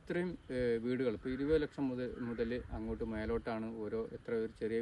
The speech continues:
വീടിൻ്റെയും റേറ്റ്, ഏഹ്, നിർമ്മാണ ചെലവ് തുടങ്ങുന്നത്. ഏഹ്, അരക്കോടി, മുക്കാ കോടി, ഒരു കോടി അങ്ങനെ മേലോട്ട് മേലോട്ട് അങ്ങനെ കയറിപ്പോവും ഓരോ വീടിൻ്റെയും സൗകര്യങ്ങളും വലുപ്പം അനുസരിച്ചിട്ട്. അപ്പോൾ എന്തായിരുന്നാലും ഇത്രയൊക്കെ, ഏഹ്, കാശ്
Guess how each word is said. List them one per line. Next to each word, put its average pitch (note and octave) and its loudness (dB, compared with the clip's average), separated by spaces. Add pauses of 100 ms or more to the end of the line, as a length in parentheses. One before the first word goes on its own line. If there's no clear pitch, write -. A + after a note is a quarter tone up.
വീടിൻ്റെയും A2 -2 (220)
റേറ്റ്, G#2+ -2 (260)
ഏഹ്, G#2+ -2 (340)
നിർമ്മാണ A2 -2 (100)
ചെലവ് A2 0 (180)
തുടങ്ങുന്നത്. G#2 -4 (260)
ഏഹ്, A2 -4 (120)
അരക്കോടി, A#2+ 0 (280)
മുക്കാ G#2+ -2 (120)
കോടി, A#2 2 (120)
ഒരു A#2+ -2
കോടി A#2+ 0
അങ്ങനെ B2 -4
മേലോട്ട് B2+ 0
മേലോട്ട് B2 0
അങ്ങനെ B2 -2
കയറിപ്പോവും A#2 0
ഓരോ A2+ 2 (100)
വീടിൻ്റെയും A2+ 0
സൗകര്യങ്ങളും A2+ -2 (480)
വലുപ്പം B2 4
അനുസരിച്ചിട്ട്. - -6 (380)
അപ്പോൾ D3+ -4
എന്തായിരുന്നാലും E3 2
ഇത്രയൊക്കെ, F#3 0 (340)
ഏഹ്, A#2 4 (420)
കാശ് B2+ -2